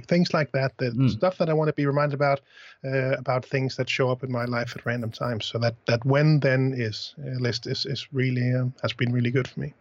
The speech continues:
Speaker 2: Mm. And I guess this is something you see every time you make a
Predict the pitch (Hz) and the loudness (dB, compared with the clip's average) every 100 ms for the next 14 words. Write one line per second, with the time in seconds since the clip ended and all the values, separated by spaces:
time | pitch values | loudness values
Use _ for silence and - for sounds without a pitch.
0 | - 127 113 - _ _ _ - 127 127 | 2 4 2 -2 _ _ _ 0 4 6
1 | 123 123 - 123 - - - 117 123 104 | 4 2 0 -4 -4 -4 0 0 2 0
2 | 104 123 110 110 107 107 - 107 107 101 | 0 2 4 4 2 0 2 2 4 2
3 | 101 104 - 92 92 92 92 | 2 0 0 -2 0 -2 -2